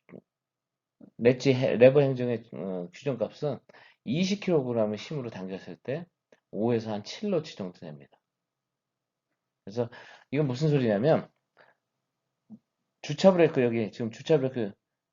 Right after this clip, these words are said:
조립한 다음에, 다음 차-, 사진이 있나요? 음.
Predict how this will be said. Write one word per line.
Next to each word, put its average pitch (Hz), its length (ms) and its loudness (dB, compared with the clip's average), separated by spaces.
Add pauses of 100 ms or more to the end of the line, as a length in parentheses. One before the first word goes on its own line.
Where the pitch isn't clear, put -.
(120)
조립한 135 440 -2
다음에, 98 440 -4 (920)
다음 113 400 -6
차-, 120 220 -14
사진이 113 400 -6
있나요? 92 420 -4 (1400)
음. 151 120 -20